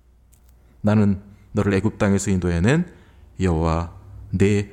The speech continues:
하나님이, 그게 바로 나다." 우리가 신앙생활할 때 하나님이 어떠한 하나님이신지를 잘 믿고 인식하고 믿고 알 때 그분을 어떻게 하세요? 신뢰할 수가 있는 거예요. 하나님이 어떠한 하나님인지를 모르면은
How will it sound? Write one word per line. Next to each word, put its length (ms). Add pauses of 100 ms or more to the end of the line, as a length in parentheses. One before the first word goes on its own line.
하나님이, 460
그게 220
바로 200
나다." 400 (1500)
우리가 160
신앙생활할 480
때 100
하나님이 420
어떠한 540
하나님이신지를 920 (560)
잘 360
믿고 380
인식하고 840 (1120)
믿고 440
알 320
때 240 (560)
그분을 420
어떻게 280
하세요? 320 (500)
신뢰할 500
수가 220
있는 220
거예요. 1600
하나님이 380
어떠한 300
하나님인지를 540
모르면은 800